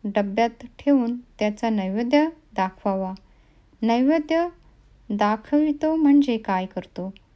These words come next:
समर्पण भावनेने अर्पण करतो. देव नैवेद्य द्विकरतो आणि म्हणजे काय तर अर्पण करण्याचा भाव पाहून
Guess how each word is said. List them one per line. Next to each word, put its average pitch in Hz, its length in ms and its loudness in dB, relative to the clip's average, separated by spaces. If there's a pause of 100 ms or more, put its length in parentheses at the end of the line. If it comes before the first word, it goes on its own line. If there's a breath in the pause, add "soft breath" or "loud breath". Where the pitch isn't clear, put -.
(400)
समर्पण 254 600 2
भावनेने 202 520 -4 (340)
अर्पण 240 360 0
करतो. 180 460 -6 (800)
देव 233 360 -2 (120)
नैवेद्य 220 640 2 (1700)
द्विकरतो 247 800 -2 (440)
आणि 196 420 -4 (560)
म्हणजे 220 340 2
काय 196 300 -2 (100)
तर 185 200 -4 (300)
अर्पण 208 380 0
करण्याचा 202 640 -4
भाव 220 360 0
पाहून 202 440 -4